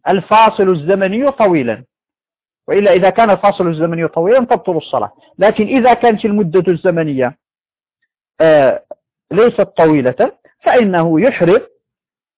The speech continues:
ها؟ يحرم بمعنى ينوي ويكبر، هذا معنى الإحرام، أن ينوي ويكبر تكبيرة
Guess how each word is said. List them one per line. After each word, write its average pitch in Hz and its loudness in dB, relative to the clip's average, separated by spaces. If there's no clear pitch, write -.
ها؟ 214 -2
يحرم 180 -2
بمعنى 151 0
ينوي 180 0
ويكبر، 143 -2
هذا 151 -2
معنى 139 -4
الإحرام، 151 -4
أن 151 -6
ينوي 170 -2
ويكبر 151 0
تكبيرة 135 -6